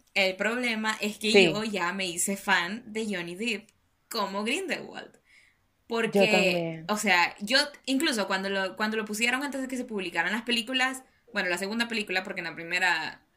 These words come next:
Speaker 1: en la primera no fue él el que hizo de Grindelwald, porque no aparecía físicamente. Bueno, sí, apareció en la última escena, creo, no me acuerdo. Pero en la segunda película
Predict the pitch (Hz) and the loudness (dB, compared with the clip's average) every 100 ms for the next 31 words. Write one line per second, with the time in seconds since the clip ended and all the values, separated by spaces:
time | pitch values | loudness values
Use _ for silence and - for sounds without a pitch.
0 | _ 208 190 170 165 175 196 196 170 160 | _ 0 0 0 0 0 -2 -2 -2 -4
1 | 185 - - 180 160 165 170 170 180 165 | -10 -12 -10 -8 -8 -6 -6 -6 -4 -4
2 | 160 160 - 175 - 151 - 185 175 180 | -4 -6 -8 -8 -6 -10 -8 -6 -2 0
3 | 180 175 170 175 - 160 160 175 214 - | 0 -2 -4 -6 -6 -8 -10 -10 -12 -14
4 | - - - - _ _ _ _ _ _ | -20 -20 -20 -20 _ _ _ _ _ _
5 | _ _ 220 196 269 233 165 190 202 226 | _ _ -2 0 0 0 0 0 0 0
6 | 240 220 208 202 156 156 160 185 247 285 | 0 0 -2 -4 -6 -8 -6 -4 -4 -6
7 | - - _ - - _ - 226 220 202 | -10 -14 _ -18 -18 _ 2 4 4 2
8 | - - _ _ _ 240 233 208 196 214 | -2 -12 _ _ _ 0 0 0 -2 -2
9 | 247 262 269 233 269 254 285 | -2 -4 -6 -4 -2 -2 -4